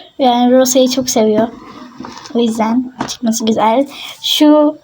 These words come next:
Jisoo'yu ben yaptım. Arkası böyle. Arkasına bir şeyler yazabiliriz. Şimdi tamam. Bunları koyuyoruz. Paketleyeceğiz birazdan. İşte koyak.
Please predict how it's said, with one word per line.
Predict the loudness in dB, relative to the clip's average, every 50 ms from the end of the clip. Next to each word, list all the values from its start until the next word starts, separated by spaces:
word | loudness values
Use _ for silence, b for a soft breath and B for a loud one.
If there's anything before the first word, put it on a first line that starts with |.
| -4
Jisoo'yu | -2 -2 0 -2 -2 0 0 2 2 2 2 2
ben | 2 2 2 2
yaptım. | 2 0 0 -2 -8 -4 2 4 4 4 4 0 -8 b b b b b b b b b b b b b -20 _ _ _ _ _ _ _ _ -20 -20 -10 -6 -4
Arkası | -2 -2 -2 -4 -4 -4 -6 -4 -4 -2 0
böyle. | 2 2 2 0 -2 -4 -6 -8 -8 -8 -12 _ _ _ _ _ -20 -20 -20 -18 -20 -20 -20 -20 -20 -20 B B B B B B
Arkasına | -2 -2 -2 -2 -4 -4 0 4 4 4 4 4 2
bir | 0
şeyler | 0 0 0 0 0 0 0
yazabiliriz. | 2 2 2 2 2 0 0 0 0 0 2 0 -2 -4 -8 _ _ _ _
Şimdi | -8 -4 0 0 2 2 0 -2 -2 -2
tamam. | 0 0 0 0 0 -2 -2 -4 -8 -10 -4 0
Bunları | 2 4 4 4 2 2 2 2 0 0 -2 -6 -14 -20 -20 -20 -20 _ _ -20 -20 -20 -20 -10 -4
koyuyoruz. | -2 -2 0 0 0 -2 -2 -2 -2 -2 -4 -6 -12 -10 -6
Paketleyeceğiz | -4 -4 -2 -2 -2 -4 -2 0 0 0 2 2 2 2 0 -2
birazdan. | -2 0 2 2 0 0 0 0 0 0 0 -2 -4 -8 B B B B B B B B B _
İşte | -20 -8 -6 -4 -4 -2
koyak. | 0 2 2 4 4 4 2 0 -4